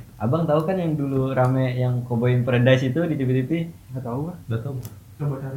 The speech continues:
Speaker 3: Film
Speaker 4: dia.
Speaker 3: ya, film ya?
Speaker 1: Ada, anjir,
Speaker 2: Cowboy in
Speaker 1: kasus
Speaker 2: Paradise.
Speaker 1: Cowboy in Paradise.
Speaker 3: Terus?
Speaker 1: Jadi
Speaker 2: Apa? Coba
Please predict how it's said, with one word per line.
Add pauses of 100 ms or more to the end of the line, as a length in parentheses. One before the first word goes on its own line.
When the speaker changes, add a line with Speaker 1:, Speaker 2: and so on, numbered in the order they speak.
(100)
Speaker 3:
Film
Speaker 4:
dia.
Speaker 3:
ya,
film
ya? (400)
Speaker 1:
Ada,
anjir,
Speaker 2:
Cowboy
in
Speaker 1:
kasus
Speaker 2:
Paradise.
Speaker 1:
Cowboy
in
Paradise.
Speaker 3:
Terus? (1120)
Speaker 1:
Jadi
Speaker 2:
Apa?
Coba